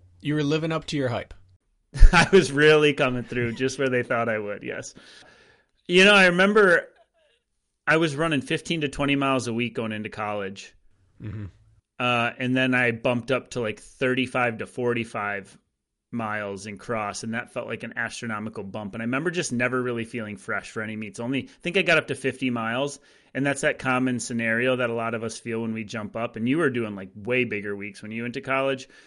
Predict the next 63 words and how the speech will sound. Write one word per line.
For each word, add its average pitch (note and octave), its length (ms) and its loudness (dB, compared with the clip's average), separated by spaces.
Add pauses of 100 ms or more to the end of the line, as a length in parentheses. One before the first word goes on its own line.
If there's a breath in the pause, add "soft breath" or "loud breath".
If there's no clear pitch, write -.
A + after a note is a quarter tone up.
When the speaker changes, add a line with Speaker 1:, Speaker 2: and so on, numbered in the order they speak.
(120 soft breath)
Speaker 2:
But A#2 140 -10
the B2 80 -6
thing D3 260 -4
Speaker 1:
Yeah. F3+ 80 0
Speaker 2:
that D3+ 80 -2
stands D3 260 -2
out C3 140 2
about C3+ 180 -2
cross A#2+ 240 -4
country B2 420 -6
is B2+ 120 -2
I A2+ 80 -4
never A#2+ 340 -4
really B2 640 -2
came B2+ 280 -4
around A2+ 600 -6 (400 soft breath)
until A#2+ 220 -4
the A2+ 80 -4
season B2 380 -2
was G#2+ 160 -4
done A2+ 300 -2
and B2 100 -4
I A2+ 80 -2
got G#2+ 220 -4
to, B2 60 -8
like, A2 160 -6
recover A#2 440 -4
and B2 140 -2
then G#2 80 -8
start G#2+ 240 -10
training A#2+ 440 -4
again. C3+ 220 -2
My G#2+ 120 -6
body G#2 280 -6
finally G2+ 400 -10
soaked G2 380 -10
it G#2 80 -10
all F#2+ 200 -8
up. - 240 -8 (360 soft breath)
So, C3 180 -2
like, A#2 180 0
I B2+ 80 4
Speaker 1:
Mm-hmm. C#3 80 4
Speaker 2:
was B2 280 0
running A#2 340 0
tired G#2 460 -2
most G2+ 320 -8
of G2 60 -14
the G2 80 -10
time. G2 340 -10
Very D3+ 180 0
common A#2+ 360 -4
sentiment. G2+ 560 -14
I - 20 -4
remember C3 320 -2
that, G#2+ 140 -4
just - 180 -12
never D#3 220 0
feeling G2+ 440 -10
great F#2+ 260 -12
in G2+ 60 -16
those G2 200 -16
races. G2 420 -18